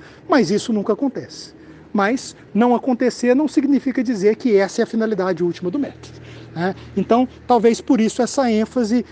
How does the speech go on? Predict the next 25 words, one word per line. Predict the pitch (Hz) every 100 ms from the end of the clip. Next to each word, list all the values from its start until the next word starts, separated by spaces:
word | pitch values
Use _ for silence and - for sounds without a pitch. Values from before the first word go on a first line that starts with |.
| - -
maior | 214 240 220 220 190
nessa | 202 - -
questão | 185 -
do | 208
método | 311 214 196 285 285 349 - - -
e | 320
certamente | 294 240 269 247 220 214
po-, | 233 311
e, | 254 220 208 196 170 - - - -
ah, | - 185 175
nessa | 175 220 254 240
caracterização | 240 226 - 226 214 208 - 208
nesses | 202 -
primeiros | 208 196 170
diálogos, | 196 185 226 240 - - -
nós | 196 214 190
ve-, | 196 233 180
nós, | 196 196 - - - -
nós, | 185 190 - - - -
é, | 196 196 190 185 151
figuramos | - 208 240 196 285 269 220
assim | 226 -
um | 220
Sócrates | - 208 214 - 262 - - - - -
que | 233 240